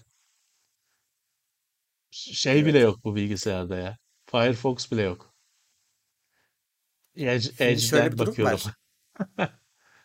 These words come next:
Speaker 2: Bu, e, aslında senin de gö-, ikimizin görüntüsü de hafif zoomlu gibi,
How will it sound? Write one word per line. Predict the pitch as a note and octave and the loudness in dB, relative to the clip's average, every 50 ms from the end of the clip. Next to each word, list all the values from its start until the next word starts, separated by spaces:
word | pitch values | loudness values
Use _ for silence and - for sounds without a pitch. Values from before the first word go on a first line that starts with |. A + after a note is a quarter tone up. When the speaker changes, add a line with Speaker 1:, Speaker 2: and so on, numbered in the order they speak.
| _ _ _ _ _ _ _ _ - | _ _ _ _ _ _ _ _ -18
Speaker 2:
Bu, | A#2+ A#2 B2+ C#3+ D#3 D#3+ D#3 - - _ | -10 -4 -2 0 0 0 -2 -4 -8 _
e, | - C3+ C3 C3 C3 C3 - | -4 -2 0 0 0 0 0
aslında | - B2 A#2+ - A2+ - | 0 0 0 0 -2 -2
senin | - - C3+ C3+ D3 D#3+ E3 | -4 -2 -2 -4 -4 -4 -4
de | D3 | -6
gö-, | A#2+ - - - | -8 -10 -14 -14
ikimizin | A2 - D3+ C#3+ C#3+ D#3 F#3 F#3 | -8 -6 -4 -4 -2 -2 0 0
görüntüsü | D#3+ D3 D3 D#3+ F3 G#3 G3 | 2 0 0 0 -2 -2 -2
de | C3 | -2
hafif | A2+ B2+ C3+ - - - - - - | -2 -2 -6 -8 -10 -12 -12 -14 -14
zoomlu | A#2 A2+ A2 A#2 C3+ D3 D3+ D3+ D3+ D#3 D#3+ | -12 -10 -6 0 4 4 6 6 4 2 0
gibi, | A#2 G#2 A2+ G#2 | -2 -2 -6 -8